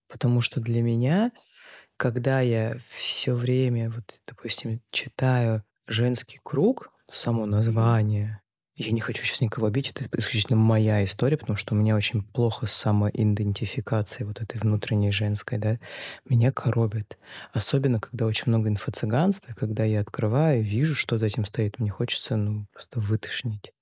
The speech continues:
Speaker 1: С тобой никогда такого не было, хотя я знаю, что ты перед вот третьим ребёнком вела вот эти женские круги.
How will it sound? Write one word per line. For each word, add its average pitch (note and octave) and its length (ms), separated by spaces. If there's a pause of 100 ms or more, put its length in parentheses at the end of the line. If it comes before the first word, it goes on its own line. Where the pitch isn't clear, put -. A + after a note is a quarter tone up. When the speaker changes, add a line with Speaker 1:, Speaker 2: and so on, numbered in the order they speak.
(140)
Speaker 1:
С - 80
тобой A#2+ 300
никогда C3+ 240
такого C#3+ 340
не D3+ 160
было, G#2+ 140
хотя - 220
я G#2 80
знаю, G#2 220
что - 200
ты - 120
перед G#2 340 (260)
вот - 140
третьим G#2+ 340
ребёнком A2 480
вела G#2 320
вот G2+ 160
эти - 160
женские G2+ 440
круги. A2+ 520